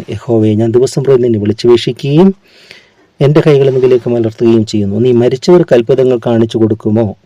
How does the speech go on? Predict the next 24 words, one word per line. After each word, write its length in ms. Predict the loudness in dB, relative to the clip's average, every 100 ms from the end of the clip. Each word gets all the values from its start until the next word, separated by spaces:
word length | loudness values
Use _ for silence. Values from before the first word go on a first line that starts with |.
| _ _
മൃതന്മാർ 600 | -2 0 2 2 2 0 0
എഴുന്നേറ്റ് 420 | 0 0 0 0
നിന്നെ 180 | -2 -2
സ്തുതിക്കുമോ?" 640 | -4 -4 -4 -2 -2 -2 -4 -10 _ _ -10
ഈ 20 |
ചോദ്യങ്ങളാണ്. 680 | -2 0 2 0 0 -2 -8 _ _
പക്ഷേ 400 | _ _ 0 2
ഈ 80 | 2 -2
ചോദ്യം 520 | 0 2 4 2 2 0
പുതിയ 220 | 4 4
നിയമത്തിൽ 300 | 4 0 -2
കർത്താവ് 340 | -2 2 2 2
യേശുക്രിസ്തുവിൻ്റെ 520 | -2 -6 -4 -4 0
ഉയർപ്പോട് 480 | 0 0 0 0 0
കൂടി 200 | -2 -2
നമ്മൾ 180 | -2 -2
കാണുന്നുണ്ട്. 480 | -2 -2 -4 -6 -12 -20 -8 -2
മരിച്ചവർക്ക് 440 | 0 2 2 2
അത്ഭുതം 300 | 0 2 2
കാണിച്ചു 280 | 2 0 0
കൊടുത്തു, 200 | -2 -2
ലാസറിൻ്റെ 420 | -2 -2 -2 0
ഉയർപ്പ് 480 | 2 2 -2 -6 -4
എല്ലാം. 280 | -4 -4